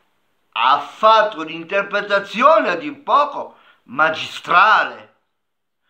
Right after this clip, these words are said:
Che Blow di Ted Demme, fratello di Jonathan. Io appena l'ho visto la prima volta sono rimasto basito, ho detto: "Ma che interpretazione ha fatto? Cosa ha fatto?"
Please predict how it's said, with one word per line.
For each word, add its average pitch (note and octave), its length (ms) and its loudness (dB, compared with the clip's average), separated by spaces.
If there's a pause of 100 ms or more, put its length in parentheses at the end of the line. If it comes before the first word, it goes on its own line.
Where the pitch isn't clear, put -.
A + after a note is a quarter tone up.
(340)
Che G3 200 -4
Blow D4 440 -2
di F3 220 -16
Ted G#3 340 -10
Demme, G#3+ 640 -6
fratello F#3 560 -6
di D#3 160 -14
Jonathan. E3 840 0 (960)
Io B3+ 520 0
appena G3+ 440 -2
l'ho G3+ 120 -4
visto G#3+ 260 -8
la G#3 120 2
prima F#3+ 280 2
volta G#3+ 400 2
sono E3 240 -8
rimasto E3+ 420 -8
basito, D#3+ 520 -4
ho - 20 0
detto: C#3+ 300 -2
"Ma B2 100 -2
che C3+ 120 -6
interpretazione G#3+ 800 -2
ha G4 100 2
fatto? C3+ 840 -4 (1500)
Cosa A4+ 400 2
ha A4+ 40 -2
fatto?" - 760 -14